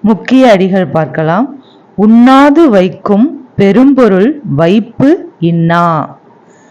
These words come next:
தீமையுடையோர் அருகில் இருத்தல்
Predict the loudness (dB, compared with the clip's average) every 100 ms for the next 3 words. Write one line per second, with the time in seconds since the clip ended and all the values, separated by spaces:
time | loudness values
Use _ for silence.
0 | _ -20 _ 0 4 4 4 2 2 2
1 | 2 2 2 0 -4 _ _ -8 0 2
2 | 2 2 2 2 2 2 0 -2 0 2
3 | 2 -2